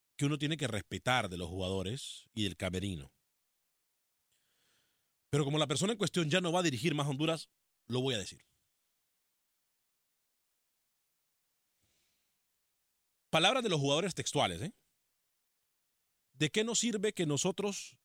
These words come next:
queríamos atacar o queríamos ir a la ofensiva si desde la banca el señor nos gritaba y nos avergonzaba y nos insultaba, que regresáramos a la defensa?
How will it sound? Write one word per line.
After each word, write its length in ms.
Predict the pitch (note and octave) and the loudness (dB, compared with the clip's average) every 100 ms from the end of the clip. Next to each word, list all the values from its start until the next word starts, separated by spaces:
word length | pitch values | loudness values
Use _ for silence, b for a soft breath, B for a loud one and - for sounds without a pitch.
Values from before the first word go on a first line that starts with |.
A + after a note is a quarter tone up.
| _ - | _ -2
queríamos 440 | D3+ D#3 G3+ F3+ | 0 2 0 -2
atacar 540 | D#3 - B2 E3+ C3 - - _ _ _ - | -6 -8 -4 -2 -4 -8 -20 _ _ _ -10
o 120 | - | -4
queríamos 420 | C#3 D3 F3 E3 | 0 0 0 0
ir 80 | E3+ | -2
a 40 | |
la 60 | F3 | -2
ofensiva 600 | C3 B2 G#2+ F#3+ B2+ E2 _ _ _ _ _ _ _ _ _ _ _ _ _ _ _ _ _ _ _ - | -4 -6 -6 -6 -6 -10 _ _ _ _ _ _ _ _ _ _ _ _ _ _ _ _ _ _ _ -4
si 140 | - F3+ | 0 2
desde 240 | E3 D#3+ | 2 2
la 100 | D#3 | 2
banca 400 | F3 A3 A3 G3+ | 2 0 0 0
el 140 | D#3 D3 | 0 0
señor 360 | D3+ D#3 G3 | 0 0 0
nos 180 | G3 D#3 | -2 -2
gritaba 680 | C3+ C#3+ - G3+ A#3 A#3+ A#3+ _ _ _ _ _ _ _ _ _ | 0 -2 2 2 2 0 -6 _ _ _ _ _ _ _ _ _
y 120 | - D#3+ | -4 0
nos 140 | D#3 | 2
avergonzaba 760 | D3+ C#3+ C3 C3+ B2 F3 G3+ G3 | 2 2 0 -4 0 2 2 0
y 20 | |
nos 140 | D3 | 0
insultaba, 800 | C3+ - B2 A#2 - F3 B2+ C3+ _ _ _ _ _ _ _ | -2 -2 -4 -4 2 2 2 -4 _ _ _ _ _ _ _
que 140 | - B2+ | -2 2
regresáramos 540 | B2 A#2 C#3+ D3+ C3+ | 2 0 0 -2 -2
a 60 | C3 | -4
la 80 | |
defensa? 500 | B2 B2 F#3 C#3 - | -4 -4 -6 -6 -14